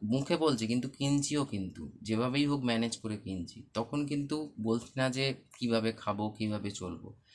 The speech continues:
but যখনই কোনো কিছু উনিশ বিশ পাখিদের দিক দিয়ে হচ্ছে, দানার দাম বাড়ছে, এই হচ্ছে, মার্কেটে প্রাইস কমছে, মার্কেট ডাউন হয়েছে সবাই জানে।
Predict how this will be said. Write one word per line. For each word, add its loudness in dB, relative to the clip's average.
but -4
যখনই -2
কোনো -2
কিছু -4
উনিশ 2
বিশ -2
পাখিদের -2
দিক -4
দিয়ে -4
হচ্ছে, -8
দানার 2
দাম 0
বাড়ছে, -6
এই -2
হচ্ছে, -8
মার্কেটে -2
প্রাইস -4
কমছে, -6
মার্কেট 2
ডাউন 4
হয়েছে -2
সবাই -6
জানে। -14